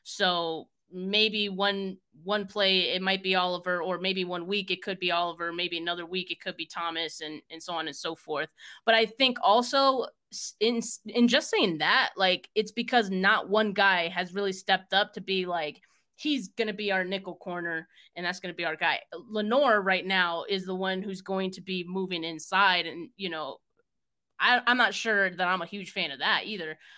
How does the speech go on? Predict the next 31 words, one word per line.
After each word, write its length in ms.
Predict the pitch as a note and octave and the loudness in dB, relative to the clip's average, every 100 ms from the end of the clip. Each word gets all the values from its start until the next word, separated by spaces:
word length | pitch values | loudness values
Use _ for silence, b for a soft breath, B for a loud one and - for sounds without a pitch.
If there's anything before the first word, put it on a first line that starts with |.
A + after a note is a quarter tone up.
| B - | B -6
Um, 300 | D#3+ D#3+ D#3+ | -4 -4 -6
but 140 | - G3 | -2 -2
again, 400 | F3+ G3+ F3 E3 | 0 2 2 0
I 160 | - F#3 | -2 -4
think 280 | F#3 G3 F#3+ | -4 -6 0
that's 180 | F#3+ | -2
because 460 | F#3 G#3+ - E3+ D#3 | -2 -12 -6 -6 -6
no 180 | D3+ E3 | -8 -6
one 160 | G3 | -2
else, 360 | G3 G3+ F#3 E3+ | 0 0 0 -4
the 100 | E3 | -6
guy 260 | F#3 G#3+ A3+ | 2 2 2
who 120 | A3 | 0
was 280 | G#3+ G3 F3+ | -2 -2 -2
meant 340 | G3+ C4+ C4+ | 0 0 0
to 100 | - | -8
be 320 | F#3+ B3 A3+ | -4 -4 -4
the 100 | G3+ | -6
nickel 300 | G3 A3+ A3+ | -4 -4 -6
corner, 580 | G3 B3+ B3+ G3 E3 E3+ b b b _ _ - | -8 -4 -2 -2 -4 -6 b b b _ _ -6
hasn't 400 | - A#3+ G#3+ G3 | 0 0 0 -2
really, 480 | G#3 F#3+ F3+ D#3+ _ _ _ _ _ | -2 -2 -4 -6 _ _ _ _ _
you 160 | - F#3 | -14 -10
know, 120 | D3+ | -10
warranted 720 | E3 G3+ G3+ F#3+ F3+ F3 - | -6 -4 -4 -4 -8 -10 -8
giving 240 | - F3+ F3 | -6 -4 -4
him 200 | F#3+ D#3+ | -6 -6
the 40 | |
starting 380 | - F3+ E3+ D3+ | -6 -2 -2 -4
spot. 420 | - - A#2+ - | -8 -4 -2 -2
So 420 | - F3+ D3+ C3 | -4 -4 -4 -4